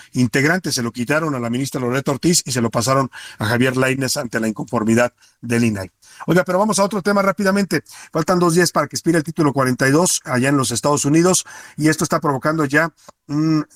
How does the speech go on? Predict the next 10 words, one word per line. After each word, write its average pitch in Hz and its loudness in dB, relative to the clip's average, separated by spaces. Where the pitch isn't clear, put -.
pues, 127 -2
un 165 2
horizonte 156 0
delicado 143 -2
en 127 -4
el 127 -2
tema 147 0
migratorio. 123 0
Están 139 0
llegando 147 2